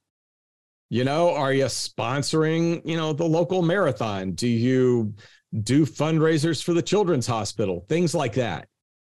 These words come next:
Good corporate citizen. Do you, you know, l-, you know, encourage your, you know, do, do you encourage your employees to volunteer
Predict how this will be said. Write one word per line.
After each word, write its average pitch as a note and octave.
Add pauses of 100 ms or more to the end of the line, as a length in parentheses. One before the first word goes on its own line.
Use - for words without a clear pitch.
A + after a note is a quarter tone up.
(380)
Good E3
corporate D#3+
citizen. A#2
Do A#2+
you, C3 (320)
you B2
know, A2 (240)
l-, B2+
you C#3
know, A2+
encourage B2
your, D3+ (440)
you C3
know, A#2+
do, A2+
do A2+
you D3
encourage C#3+
your C#3
employees C#3+
to C3+
volunteer D3